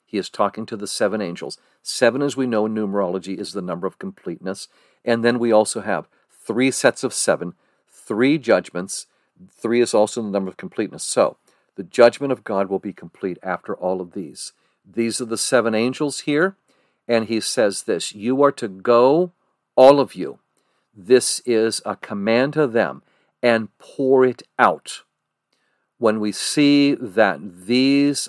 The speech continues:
are finishing up all of this, we also think about this. We think, uh, through the scriptures, the call from Job,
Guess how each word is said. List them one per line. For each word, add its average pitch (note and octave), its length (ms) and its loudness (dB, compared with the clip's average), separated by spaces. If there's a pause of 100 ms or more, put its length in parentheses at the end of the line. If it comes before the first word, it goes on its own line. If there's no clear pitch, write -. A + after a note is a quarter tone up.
are G#2+ 520 4
finishing C#3 720 -2
up - 300 -4 (960)
all A#2 260 8
of G2 140 -6
this, - 400 -14 (640)
we G#2 140 -2
also A#2 400 4
think A2+ 280 -6
about F#2 360 -6
this. F2 400 -8 (360)
We G#2+ 160 -4
think, A#2+ 420 -4
uh, G#2 320 2
through D3+ 420 4
the E3 120 0
scriptures, - 720 -6 (400)
the A2+ 120 -2
call C#3 440 6
from A#2 420 -4
Job, F3+ 520 4